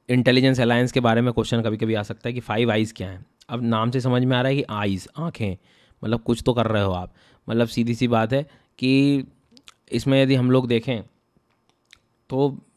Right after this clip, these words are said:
ये अलग अलग कॉन्टेक्स्ट में न्यूज़ में था, लेकिन एटलीस्ट अपने को पता है कि फाइव आई इंटेलिजेंस अलायंस क्या है।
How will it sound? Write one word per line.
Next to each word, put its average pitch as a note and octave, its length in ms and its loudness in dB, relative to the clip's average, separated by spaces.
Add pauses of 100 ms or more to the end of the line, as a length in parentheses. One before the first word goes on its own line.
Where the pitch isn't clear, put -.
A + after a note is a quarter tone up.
ये C3+ 120 2
अलग C3+ 300 2
अलग C3+ 180 2
कॉन्टेक्स्ट B2 420 2
में C3 60 4
न्यूज़ B2 200 6
में A#2+ 120 2
था, A#2+ 100 0
लेकिन D3+ 220 0
एटलीस्ट C3 300 0
अपने C3 140 0
को B2+ 80 -2
पता B2 200 0
है C#3 60 2
कि C#3+ 60 0
फाइव B2 300 4
आई B2+ 100 6
इंटेलिजेंस A#2+ 460 2
अलायंस A2 360 0
क्या G2 180 -2
है। A2+ 140 -8